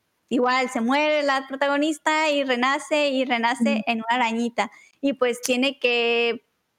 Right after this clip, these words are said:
Speaker 1: estaba, al inicio no me gustaba, era así como que,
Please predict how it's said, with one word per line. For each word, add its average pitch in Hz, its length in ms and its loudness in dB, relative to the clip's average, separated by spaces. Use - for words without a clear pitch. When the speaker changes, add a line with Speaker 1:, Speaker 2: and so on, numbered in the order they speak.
Speaker 1:
estaba, 339 300 0
al 320 140 2
inicio 403 340 0
no 494 80 -4
me 381 60 0
gustaba, 254 440 0
era 247 160 2
así 285 180 -4
como 311 200 0
que, 214 140 -2